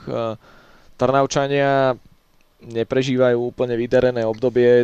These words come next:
taktiež je to jeden z tímov, ktorý mal problémy počas tej nútenej prestávky. Videli sme aj teraz zápas s Michalovcami,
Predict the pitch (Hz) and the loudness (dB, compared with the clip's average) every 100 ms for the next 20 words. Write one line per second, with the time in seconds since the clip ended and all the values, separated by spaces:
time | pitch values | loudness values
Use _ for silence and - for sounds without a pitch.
0 | - - 113 - 127 117 - 127 117 120 | 0 -2 -2 -2 -2 -2 -4 -2 0 0
1 | 127 123 127 120 123 120 120 127 120 117 | 2 2 0 -6 -6 -6 -4 -2 -2 -2
2 | 104 98 104 135 139 135 135 135 131 127 | -6 -2 0 0 0 -2 -2 -4 -4 -6
3 | 135 127 127 123 123 127 127 123 120 123 | -6 -6 -8 -8 -6 -4 -2 -4 -2 0
4 | 123 131 123 - - - 110 117 127 123 | 0 0 -6 -8 -20 -10 -4 0 0 0
5 | 123 - 123 123 123 127 123 120 135 123 | -4 0 0 2 0 -2 -6 -4 0 0
6 | 117 123 123 123 | 0 -4 -4 -10